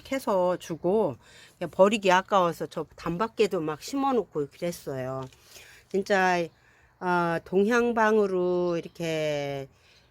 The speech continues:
담 쪽에, 벽 쪽으로 해서 심으면 이 아이들이 한 입을 하는 그런 아이들입니다. 그래서, 아, 오늘은 이렇게 성장하는 모습 보여드리고, 꽃 폈을 때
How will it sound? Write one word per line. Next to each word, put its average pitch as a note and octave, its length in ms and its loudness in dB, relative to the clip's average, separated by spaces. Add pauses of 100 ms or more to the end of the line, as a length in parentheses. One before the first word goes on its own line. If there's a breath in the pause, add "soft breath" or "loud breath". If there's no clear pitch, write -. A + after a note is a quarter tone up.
(100)
담 F#3 280 -2 (100)
쪽에, F3+ 560 0
벽 F#3 320 -2
쪽으로 F#3 460 0
해서 F#3 340 -4
심으면 F#3 880 0
이 D#3 160 0
아이들이 E3 680 -2
한 C4 340 -6
입을 A#3 280 -4
하는 F#3+ 580 -2 (480 loud breath)
그런 D#3+ 280 -4
아이들입니다. C#3+ 1120 -4
그래서, C#3+ 420 -8 (420 loud breath)
아, D#3+ 340 -2
오늘은 F#3 420 2
이렇게 E3 840 -2
성장하는 C4+ 840 -2
모습 F3 500 -4
보여드리고, F3 840 -2 (420 loud breath)
꽃 C#4 220 -2
폈을 C#4+ 420 -4
때 E3 480 -2